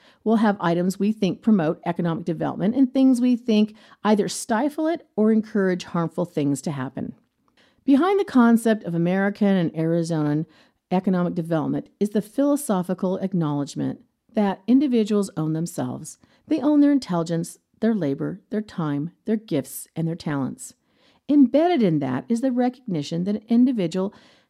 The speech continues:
has choices to make. Choices weighing security of a sure thing job against the insecurity of doing their own thing, and making a business based on their belief that they are smart enough and hardworking enough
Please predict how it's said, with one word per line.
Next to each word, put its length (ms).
has 400
choices 500
to 140
make. 320
Choices 440
weighing 320
security 580
of 100
a 60
sure 320
thing 380
job 340
against 300
the 180
insecurity 720
of 200
doing 340
their 160
own 200
thing, 420
and 200
making 260
a 80
business 420
based 360
on 140
their 100
belief 420
that 220
they 160
are 280
smart 480
enough 480
and 120
hardworking 640
enough 260